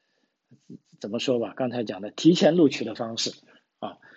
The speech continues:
啊，第四呢，就刚才我讲的，跟我们维修空调那个George一样，他，你可以通过工作经验，对不对？比如说你高中毕业了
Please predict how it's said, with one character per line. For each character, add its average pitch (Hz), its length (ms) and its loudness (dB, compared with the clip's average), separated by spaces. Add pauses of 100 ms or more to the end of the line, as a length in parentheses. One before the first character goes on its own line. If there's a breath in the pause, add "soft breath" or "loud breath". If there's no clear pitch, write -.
(120)
啊， - 120 -6
第 190 160 8
四 220 200 8
呢， 151 180 4
就 123 140 0
刚 131 200 0
才 127 140 0
我 107 180 -2
讲 101 200 -6
的， 98 120 -12
跟 120 180 -6
我 101 140 -8
们 117 340 -8
维 110 140 0
修 117 180 -2
空 120 180 -6
调 101 160 -10
那 113 120 -6
个 110 100 -4
George 123 320 0
一 90 40 -10
样， - 160 -20
他， 135 180 -6
你 123 180 -2
可 151 160 2
以 151 100 8
通 139 220 -2
过 131 160 4
工 143 180 -2
作 143 140 4
经 151 180 2
验， 202 240 6 (400 soft breath)
对 175 140 10
不 156 60 6
对？ 147 160 6
比 139 160 0
如 123 80 4
说 127 120 0
你 107 180 -2
高 135 200 4
中 127 380 0
毕 151 120 10
业 156 140 10
了 - 160 -10